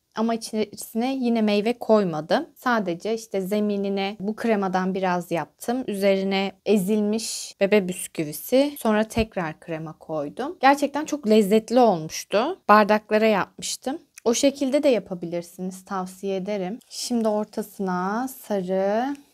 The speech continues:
pirinç patlaklarından koyacağım. Polen gibi.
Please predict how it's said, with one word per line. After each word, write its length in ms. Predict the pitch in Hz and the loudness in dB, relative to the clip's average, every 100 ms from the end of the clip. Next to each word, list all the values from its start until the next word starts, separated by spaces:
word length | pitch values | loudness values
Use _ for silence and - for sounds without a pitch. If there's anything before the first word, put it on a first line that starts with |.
| - | -10
pirinç 360 | 208 220 220 | -2 -2 -2
patlaklarından 1000 | - 190 - 185 185 185 180 180 180 185 | -4 -6 -6 -10 -6 -6 -4 -4 -4 -6
koyacağım. 800 | 185 175 185 185 180 185 220 240 _ _ _ | -6 -8 -8 -10 -10 -8 -8 -8 _ _ _
Polen 440 | - 190 180 175 170 | -4 -2 -2 -6 -10
gibi. 340 | 190 185 233 | -12 -10 -10